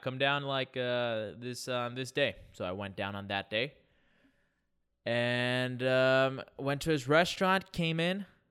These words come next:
He was like, "Hey, man, how's it going?"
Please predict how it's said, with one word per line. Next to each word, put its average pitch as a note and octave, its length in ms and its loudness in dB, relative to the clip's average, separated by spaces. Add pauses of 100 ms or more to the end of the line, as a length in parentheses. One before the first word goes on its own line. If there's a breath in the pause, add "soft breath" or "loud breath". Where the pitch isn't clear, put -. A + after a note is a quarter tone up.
(1300)
He B2+ 140 -6
was B2 120 -2
like, B2+ 80 0
"Hey, D#3+ 160 2
man, D3+ 160 0
how's C#3+ 180 0
it C#3 60 -8
going?" D3 280 0